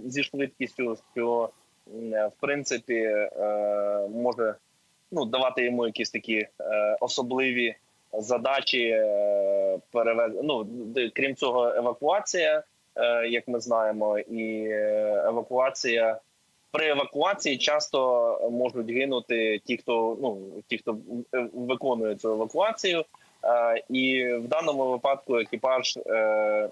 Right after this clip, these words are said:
не, не має, е, е, піддаватися небезпеці. Це, ну, такі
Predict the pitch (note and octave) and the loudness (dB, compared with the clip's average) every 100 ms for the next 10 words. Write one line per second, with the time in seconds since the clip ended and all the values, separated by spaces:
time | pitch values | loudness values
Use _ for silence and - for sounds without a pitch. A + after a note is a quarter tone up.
0 | B2+ B2+ B2+ B2 B2+ C3 C3 B2+ A#2+ A#2+ | -4 -2 -2 0 -2 0 -2 -8 -14 -10
1 | B2 B2+ B2+ A#2 A2 G#2+ - G#2+ G#2+ G#2+ | -2 2 2 2 2 0 -4 -2 0 2
2 | G#2 G#2+ G#2 G#2 G#2 G2+ G2+ G2 _ _ | 2 2 0 0 0 0 -2 -6 _ _
3 | _ _ _ - G#2 G#2 G#2 G2+ G2+ G2+ | _ _ _ -8 -6 -2 -2 -2 -2 -2
4 | G2+ G2 A#2 A#2 A#2+ A#2+ G#2+ A2 A2 G#2+ | -4 -4 -2 0 0 0 -2 -2 -2 -2
5 | - F#2 - D#2+ _ _ _ _ F#3 F#3+ | -2 -2 -4 -12 _ _ _ _ -2 0
6 | E3+ D#3 _ - G3 F3+ D#3 D3+ A#2+ | 0 -2 _ -6 -4 -2 -2 0 0